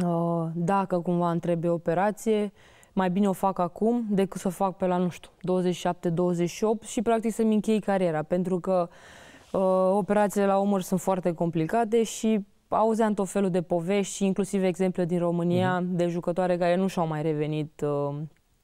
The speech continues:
Speaker 1: ba chiar s-au lăsat de handbal după operația la umăr.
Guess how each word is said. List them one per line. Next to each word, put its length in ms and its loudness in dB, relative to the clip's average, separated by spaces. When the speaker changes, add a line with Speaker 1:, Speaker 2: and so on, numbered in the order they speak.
Speaker 1:
ba 160 2
chiar 180 0
s-au 180 0
lăsat 500 -2
de 160 -2
handbal 420 -2
după 200 -4
operația 420 -2
la 80 -2
umăr. 300 -6